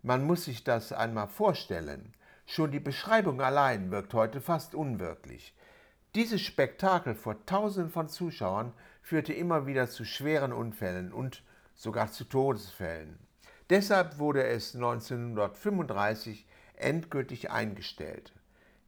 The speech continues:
Die heutigen Teakholzstangen sind neueren Datums. Die alten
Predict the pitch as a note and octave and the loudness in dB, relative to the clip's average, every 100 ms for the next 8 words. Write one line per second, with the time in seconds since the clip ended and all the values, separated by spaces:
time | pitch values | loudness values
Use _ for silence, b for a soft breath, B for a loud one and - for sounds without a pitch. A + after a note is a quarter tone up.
0 | - B2 E3+ A3 E3+ B2+ A2 G3+ - A#2+ | -6 4 6 6 2 -2 -6 -6 0 0
1 | A2 - A2+ A#2 C#3 B2 D#3 E3+ D3+ C#3+ | 0 -2 -2 -2 -4 -6 -6 -4 4 6
2 | D3 G#2 G2 E2+ F2 E2 - C#2 - - | 6 2 -2 -2 -2 -2 -6 -16 -16 -16
3 | b b b - - - G#3+ A3 - - | b b b -10 2 4 4 0 -10 -16